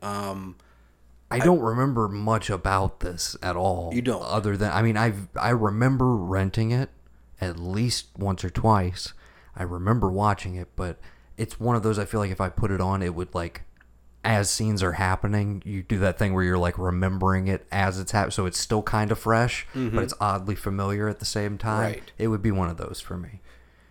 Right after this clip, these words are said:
Speaker 1: The thing that I think people will remember about this is the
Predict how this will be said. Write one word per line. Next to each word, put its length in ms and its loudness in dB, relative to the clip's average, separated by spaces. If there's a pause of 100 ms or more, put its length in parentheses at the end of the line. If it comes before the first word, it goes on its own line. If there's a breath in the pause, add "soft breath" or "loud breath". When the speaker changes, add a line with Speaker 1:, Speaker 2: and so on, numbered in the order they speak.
Speaker 1:
The 200 0
thing 280 0
that 140 2
I 80 0
think 380 -6 (100)
people 300 -4
will 180 -2
remember 480 -6
about 300 -8
this 160 -10
is 240 -10
the 200 -10